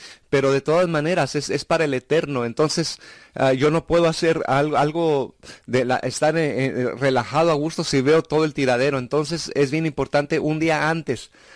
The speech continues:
¿verdad? Eh, preparar el lugar donde vamos a estar celebrando el Shabbat limpio y, este, y, y en or-, y un, bien ordenado. Pero también recuerde que es bien importante, ¿verdad? Que también estudie,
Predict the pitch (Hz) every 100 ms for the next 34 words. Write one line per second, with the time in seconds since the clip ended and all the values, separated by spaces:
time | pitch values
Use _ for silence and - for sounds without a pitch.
0 | - - 113 135 151 131 127 120 127 -
1 | 123 135 151 165 147 135 156 156 143 131
2 | 127 139 151 - - 139 147 139 131 139
3 | 139 - 127 139 143 135 143 147 143 147
4 | 143 139 - - - - 123 123 - -
5 | 120 123 127 131 127 123 123 127 127 123
6 | 131 - 117 131 139 139 127 135 156 160
7 | 185 _ - - _ _ - 170 185 170
8 | 151 151 151 143 - 156 160 127 - -
9 | - _ - 139 147 - 135 165 175 170
10 | 147 - 156 160 147 104 _ - _ -
11 | 123 143 - - 139 131 127 127 - _
12 | 135 127 127 139 156 165 165 - 143 -
13 | - 180 190 156 127